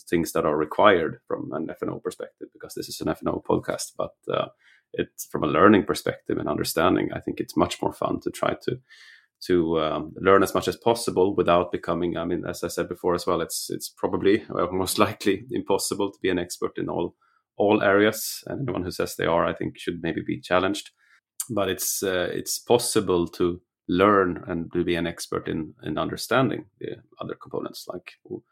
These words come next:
how, how it fits in and what is the purpose, what problem is it trying to solve,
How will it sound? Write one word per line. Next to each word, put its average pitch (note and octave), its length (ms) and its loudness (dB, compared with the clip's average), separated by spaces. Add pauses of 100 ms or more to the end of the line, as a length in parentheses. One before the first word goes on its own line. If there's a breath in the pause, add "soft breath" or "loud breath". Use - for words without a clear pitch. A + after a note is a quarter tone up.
(240)
how, E2+ 400 2 (140)
how F2 140 2
it E2+ 100 -2
fits - 240 -2
in F#2 200 2
and - 140 -2
what F2+ 160 -10
is - 100 -12
the - 100 -10
purpose, - 680 -4
what - 260 -14 (560)
problem F2+ 560 2
is F2 140 -4
it - 120 -10
trying D#2+ 280 -2
to - 100 -10
solve, - 340 -2